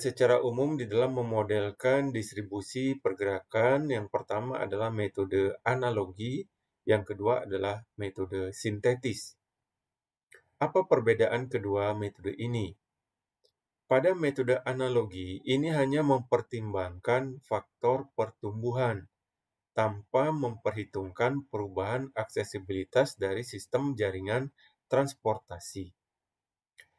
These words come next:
Sedangkan pada metode sintetis, ini juga mempertimbangkan perubahan aksesibilitas selain faktor pertumbuhan.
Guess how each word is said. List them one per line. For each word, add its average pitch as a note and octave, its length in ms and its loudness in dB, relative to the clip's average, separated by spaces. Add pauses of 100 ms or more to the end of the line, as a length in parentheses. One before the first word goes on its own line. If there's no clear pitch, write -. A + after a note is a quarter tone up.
(140)
Sedangkan C#3+ 480 2
pada C#3 240 6
metode A#2+ 400 0
sintetis, G#2+ 1040 -4
ini C#3 240 0
juga B2+ 560 4 (400)
mempertimbangkan B2+ 1300 0
perubahan A#2+ 560 0
aksesibilitas A2+ 1400 -2 (560)
selain A#2+ 880 -2 (240)
faktor A#2 560 2
pertumbuhan. G#2 960 -4